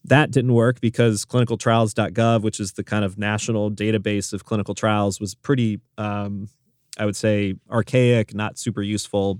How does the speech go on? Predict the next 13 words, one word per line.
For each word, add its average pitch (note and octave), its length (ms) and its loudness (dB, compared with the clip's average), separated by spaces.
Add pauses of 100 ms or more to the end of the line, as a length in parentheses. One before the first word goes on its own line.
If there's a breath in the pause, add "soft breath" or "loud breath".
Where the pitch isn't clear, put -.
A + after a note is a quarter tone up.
out G#2+ 160 2
of F#2+ 80 -2
date. G2 300 -2 (560 loud breath)
Um, G2+ 280 2
so - 120 -2
that G#2+ 120 2
wasn't G#2+ 300 2
very G2+ 160 2
useful. F#2+ 400 -4
But A#2 180 -2
still, G3 320 4
we, A#2+ 140 4
we A#2 320 0